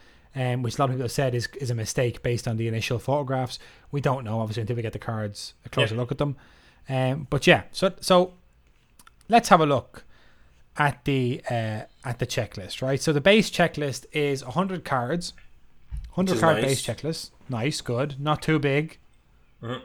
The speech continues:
Speaker 2: Standard,
Speaker 1: Um,
Speaker 2: like a good standard for soccer.
Speaker 1: Yeah, and the, uh, refractor parallels,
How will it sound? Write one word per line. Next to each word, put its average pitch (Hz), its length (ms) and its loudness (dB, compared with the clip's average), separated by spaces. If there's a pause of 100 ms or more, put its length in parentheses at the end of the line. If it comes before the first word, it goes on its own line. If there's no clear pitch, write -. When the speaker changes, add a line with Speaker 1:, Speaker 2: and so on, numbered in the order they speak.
(320)
Speaker 2:
Standard, 107 400 -4
Speaker 1:
Um, 139 60 -2 (260)
Speaker 2:
like 135 80 -2
a - 40 -12
good 107 200 -2
standard 95 400 -4
for 98 100 -12
soccer. - 460 -8 (440)
Speaker 1:
Yeah, 147 260 0 (720)
and 160 500 2
the, 156 480 0
uh, 151 360 0 (360)
refractor 160 500 0
parallels, 147 1000 2